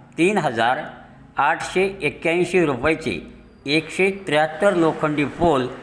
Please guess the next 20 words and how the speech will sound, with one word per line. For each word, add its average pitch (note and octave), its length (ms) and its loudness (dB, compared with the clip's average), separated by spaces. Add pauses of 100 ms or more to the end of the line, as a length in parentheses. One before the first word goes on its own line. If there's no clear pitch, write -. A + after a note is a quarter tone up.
(380)
कंपनीकडून E3 1000 0
ठेकेदाराला C3+ 760 0
देण्यात A#2+ 420 0
आले G#2+ 200 2
होते. - 480 -4 (600)
शिरूर F#3+ 260 2 (120)
ताजबंद E3+ 400 2
येथील C#3+ 360 0 (840)
संस्कार D#3+ 520 2
शाळेजवळील D3 800 2 (460)
पडोळे F3 560 2
यांच्या D#3 400 0
भाड्याच्या C3 600 0
जागेमध्ये B2 720 0 (460)
सदरील F#3+ 400 2
पोल D3 320 2 (100)
उतरवण्यात B2+ 540 2 (140)
आले A2+ 200 2
होते. A2 520 -4 (400)
त्यापैकी F3 760 0